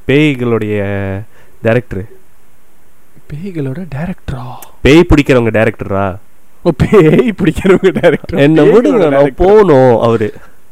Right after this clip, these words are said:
Speaker 2: ஆ, அந்த, ஆ, நான் போ-, நான் போவேன். ஆ, நீங்க போங்க.
Speaker 1: So,
Speaker 2: ஆ.
Speaker 1: அவ-, அவரை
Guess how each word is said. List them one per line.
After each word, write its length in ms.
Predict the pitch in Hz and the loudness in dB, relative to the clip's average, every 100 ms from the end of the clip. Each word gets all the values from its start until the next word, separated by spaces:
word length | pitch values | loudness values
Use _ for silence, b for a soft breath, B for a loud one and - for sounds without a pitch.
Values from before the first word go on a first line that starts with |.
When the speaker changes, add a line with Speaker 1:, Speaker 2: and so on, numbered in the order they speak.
| - - | -20 -14
Speaker 2:
ஆ, 500 | 123 117 117 117 123 | -12 -10 -8 -8 -8
அந்த, 260 | 147 165 - | -10 -12 -8
ஆ, 300 | 190 233 226 | -6 -4 -6
நான் 280 | 220 233 226 - | -8 -10 -10 -6
போ-, 340 | 247 269 285 | -2 2 2
நான் 240 | 247 269 285 - | 2 -2 -2 -2
போவேன். 500 | 285 359 311 190 - - | 0 0 0 -6 -8 -12
ஆ, 280 | 175 180 185 - - - - - - | -10 -10 -14 -18 -20 -18 -18 -18 -16
நீங்க 180 | 196 208 | -16 -8
போங்க. 440 | 190 202 247 190 - - - 311 - 330 - - 165 160 160 B B B - | -2 0 0 -4 -8 -16 -8 -8 -6 -8 -8 -4 -2 0 -4 B B B -4
Speaker 1:
So, 180 | 180 175 | 0 2
Speaker 2:
ஆ. 160 | 147 | 2
Speaker 1:
அவ-, 200 | 151 180 - - | 0 -4 -6 -8
அவரை 320 | - 135 175 | -6 -2 -2